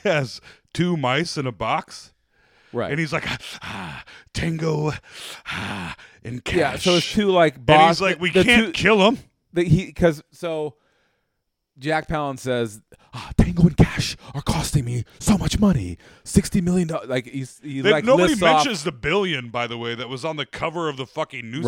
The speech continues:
Speaker 1: newspaper. Sixty million versus a billion?
Speaker 2: Right. So the two guys are like, "So
Speaker 1: Slightly
Speaker 2: let's just kill
Speaker 1: different.
Speaker 2: him.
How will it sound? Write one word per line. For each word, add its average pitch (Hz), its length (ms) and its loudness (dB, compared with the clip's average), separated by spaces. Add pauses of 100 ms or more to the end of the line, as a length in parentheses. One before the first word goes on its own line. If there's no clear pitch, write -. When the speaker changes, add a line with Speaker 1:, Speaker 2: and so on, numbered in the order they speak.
(160)
Speaker 1:
newspaper. 87 340 -14 (380)
Sixty - 520 -4
million 196 500 0
versus 180 220 -2
a 143 40 -8
billion? 180 640 -4
Speaker 2:
Right. 95 280 -8 (720)
So 190 140 4
the 175 80 4
two 196 200 0
guys 175 280 6
are 151 60 2
like, 160 240 4
"So 143 60 -6
Speaker 1:
Slightly 190 180 10
Speaker 2:
let's 196 240 6
just 190 260 2
kill 220 220 6
Speaker 1:
different. 80 240 -6
Speaker 2:
him. - 180 -20